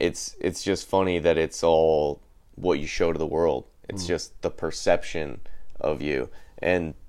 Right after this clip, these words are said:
Speaker 1: I think part of how that evolved is growing up,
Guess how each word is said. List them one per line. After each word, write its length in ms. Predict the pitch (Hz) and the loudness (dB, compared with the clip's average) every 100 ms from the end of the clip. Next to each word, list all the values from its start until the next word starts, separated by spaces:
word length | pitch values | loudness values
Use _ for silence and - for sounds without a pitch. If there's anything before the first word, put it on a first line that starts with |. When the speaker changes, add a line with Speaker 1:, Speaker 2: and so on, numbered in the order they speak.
| - | -2
Speaker 1:
I 120 | 87 | -2
think 260 | 87 95 - - - | 0 -2 -4 -16 -18
part 360 | - 95 101 92 | 2 8 8 8
of 420 | 87 82 78 - - - - - - - - - - | 6 4 0 -8 -20 -20 -20 -20 -20 -20 -20 -18 4
how 200 | 98 92 | 8 10
that 180 | 92 | 8
evolved 540 | 85 82 107 123 92 85 | 6 10 12 12 10 6
is 340 | 85 78 - - - - | 2 2 -8 -16 -20 -12
growing 380 | 85 95 92 90 | 0 4 4 4
up, 340 | 98 90 - | 4 2 0